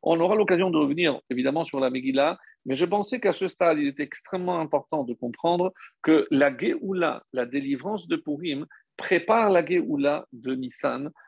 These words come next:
de, euh, de Pessah. Donc, de là où on dit que si, c'est, c'est un enseignement qui est attribué au Rabbi Lubavitch,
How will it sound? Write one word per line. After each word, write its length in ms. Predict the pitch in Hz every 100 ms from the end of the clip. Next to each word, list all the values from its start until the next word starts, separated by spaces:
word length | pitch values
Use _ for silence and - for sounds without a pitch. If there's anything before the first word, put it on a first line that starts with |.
| _
de, 440 | - 127 123 147 -
euh, 560 | 120 120 117 - - -
de 180 | 113 113
Pessah. 400 | 120 120 - - - - - -
Donc, 240 | 127 143 - _ _ -
de 180 | 131 147
là 220 | 196 240
où 40 |
on 180 | 214 175
dit 240 | 160 185 127
que 140 | 131
si, 480 | - - 262 190 -
c'est, 260 | 123 - 139
c'est 140 | -
un 100 | 143
enseignement 520 | 127 131 147 139 151 185
qui 120 | 135
est 60 |
attribué 320 | 127 - 131 156
au 100 | 131
Rabbi 220 | 127 127
Lubavitch, 400 | 127 147 214